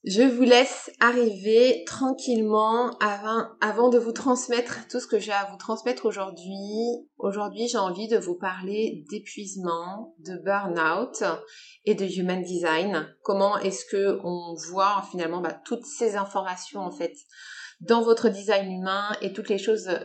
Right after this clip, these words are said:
que vous avez besoin de savoir sur le sujet auxquelles vous devez faire attention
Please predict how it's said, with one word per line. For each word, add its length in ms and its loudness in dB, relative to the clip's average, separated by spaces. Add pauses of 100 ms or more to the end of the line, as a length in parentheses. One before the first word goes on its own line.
(100)
que 80 -2
vous 180 -4
avez 140 2
besoin 320 2
de 60 -2
savoir 240 2
sur 160 -6
le 80 -8
sujet 300 -8 (140)
auxquelles 240 -2
vous 100 -8
devez 260 -2
faire 340 -6
attention 720 -6